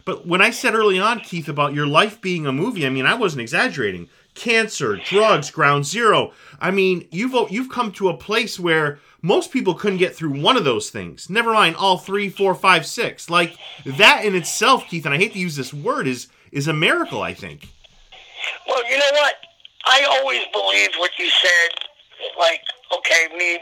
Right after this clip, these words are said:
Speaker 2: going through this, it was a miracle. But then I come to find out that there were so many more people just like me in
Speaker 1: Right.
Speaker 2: the church and in other places, but mostly in the church,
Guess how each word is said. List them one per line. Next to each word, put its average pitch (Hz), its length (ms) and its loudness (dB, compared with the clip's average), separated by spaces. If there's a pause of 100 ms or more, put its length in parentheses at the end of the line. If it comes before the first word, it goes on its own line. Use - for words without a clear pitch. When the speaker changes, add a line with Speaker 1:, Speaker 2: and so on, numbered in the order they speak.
(320)
Speaker 2:
going 180 280 0
through 170 240 -2
this, 170 220 4 (140)
it 156 80 -6
was 156 160 -4
a 156 80 -4
miracle. 160 420 2
But 165 140 -4
then 254 160 4
I 247 160 4 (100)
come 214 160 -2
to 185 160 -4
find 185 320 2 (120)
out 175 220 -2 (680)
that - 180 2
there 196 140 -4
were 185 160 0 (240)
so 302 240 0
many 262 400 0
more 214 160 2 (160)
people 185 400 -4
just 170 260 0
like 170 300 0
me 220 320 -8
in - 120 0
Speaker 1:
Right. 101 140 -4
Speaker 2:
the - 40 -4
church - 580 0 (260)
and 302 100 2
in 349 100 2
other - 220 -2
places, - 500 -4 (360)
but 196 220 0
mostly 214 380 0
in 185 80 -2
the 175 100 -6
church, 185 300 0